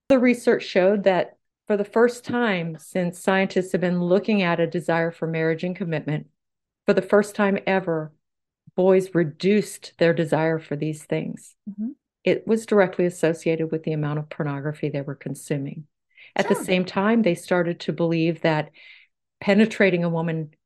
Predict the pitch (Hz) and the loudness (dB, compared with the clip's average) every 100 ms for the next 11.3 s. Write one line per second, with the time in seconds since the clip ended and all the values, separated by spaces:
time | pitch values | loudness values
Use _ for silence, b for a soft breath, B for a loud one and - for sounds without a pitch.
0 | - 175 185 214 240 294 285 _ _ _ | -2 2 4 4 4 2 -2 _ _ _
1 | _ _ _ _ 190 180 180 175 170 - | _ _ _ _ -2 0 0 -2 -4 -8
2 | - - 202 226 240 214 214 196 190 180 | -6 4 4 6 4 4 4 2 0 -2
3 | - 185 196 - 165 156 156 170 185 202 | -2 -2 -2 -4 -4 -2 -2 0 2 0
4 | - 202 190 - - 196 190 196 196 190 | 0 0 0 -2 -2 0 0 0 -2 -6
5 | _ B B - 175 165 - - b _ | _ B B -2 0 0 -2 -10 b _
6 | - 220 - 190 - - - - 208 214 | 0 2 2 -2 -2 -8 -12 2 2 2
7 | - - 202 190 190 185 165 - 190 185 | -2 0 0 0 -2 -6 -8 -6 -4 -2
8 | 190 - b b - 180 175 165 226 311 | -4 -8 b b -4 -2 -2 0 0 2
9 | 214 - 190 180 175 180 - - 151 196 | 0 -2 -2 -2 0 0 -2 -10 -4 0
10 | 190 170 - 165 180 - - - 165 170 | 0 -4 -6 -2 -2 -4 -8 -4 -2 0
11 | 185 180 | 0 0